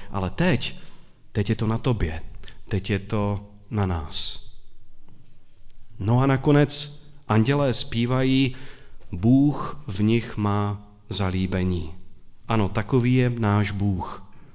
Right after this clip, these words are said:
On v nás má zalíbení. Není to kruťas, který by se vyžíval v tom, že se nám vede zle.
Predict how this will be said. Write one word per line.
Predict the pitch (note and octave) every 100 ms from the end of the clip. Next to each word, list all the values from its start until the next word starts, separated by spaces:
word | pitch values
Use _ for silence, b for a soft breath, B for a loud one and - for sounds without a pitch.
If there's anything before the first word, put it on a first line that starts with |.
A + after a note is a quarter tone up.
| b -
On | G#2+ A2+
v | A2 A2+
nás | A2 A2+ -
má | G#2 G2 F#2+ G2 - -
zalíbení. | G2+ F#2+ G2 F#2+ F#2 F2+ E2 D#2+ b b b b
Není | B2+ G3+
to | G#3 F3+
kruťas, | - C3+ C#3 D3 D3 C#3+ - B B B B
který | - B2+ C#3
by | C#3
se | - A#2+
vyžíval | B2 B2 D3 C#3 A#2
v | G2+
tom, | - B2+ B2+
že | B2+
se | A#2+ C3
nám | A#2+ A#2
vede | G#2+ A2 A2
zle. | G#2 G2+ F#2